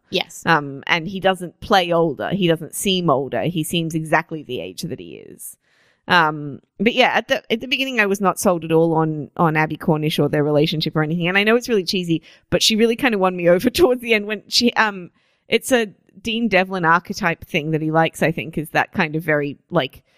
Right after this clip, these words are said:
Speaker 2: tough Secret Service blonde woman. <laughs>
Speaker 1: Yeah, yeah.
Speaker 2: Um,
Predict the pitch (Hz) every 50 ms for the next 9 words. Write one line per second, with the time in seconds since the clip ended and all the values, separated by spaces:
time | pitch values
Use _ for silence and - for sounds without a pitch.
0 | _ _ _ _ _ _ _ _ _ _ _ _ _ - - - 180 151 156 -
1 | - - 185 151 - - 165 - - - 165 156 147 151 - _ - 160 156 160
2 | 147 160 160 - - 254 - - - - 359 440 480 415 - 226 220 214 208 196
3 | 190 185 190 180 165 - 202 190 190 190 190 185 180 170